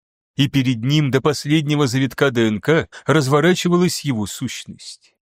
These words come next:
Он ощущал, что его разбирают на части, как старые часы, и все части до малейшего органа подвергаются ремонту. Он чувствовал себя подопытным животным с распоротым животом,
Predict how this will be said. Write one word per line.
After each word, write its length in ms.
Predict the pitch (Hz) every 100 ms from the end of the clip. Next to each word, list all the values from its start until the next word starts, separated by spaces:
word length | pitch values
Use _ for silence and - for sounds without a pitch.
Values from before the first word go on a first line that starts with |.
| _ _ _ _
Он 180 | 143 151
ощущал, 640 | 139 - 131 - - 147 139
что 200 | - 147
его 240 | 143 151
разбирают 580 | 156 120 147 147 147 -
на 140 | 151
части, 440 | 127 170 175 - 139
как 160 | 156
старые 420 | - - 147 127 113
часы, 460 | - - - - _ - - -
и 100 | 143
все 240 | - 151
части 480 | 131 151 160 - 147
до 120 | 147
малейшего 500 | 147 143 147 - 113
органа 460 | 101 120 139 180 175
подвергаются 760 | 156 147 147 131 120 98 -
ремонту. 560 | 120 135 131 92 _ _ _ _ _ _ _ -
Он 200 | 147 143
чувствовал 580 | - 160 135 156 156
себя 340 | 135 - 131 156
подопытным 640 | 151 135 143 143 151 147
животным 580 | 110 143 165 165 165 151
с 120 | -
распоротым 580 | 156 - 151 139 123 127
животом, 560 | 110 143 143 147 92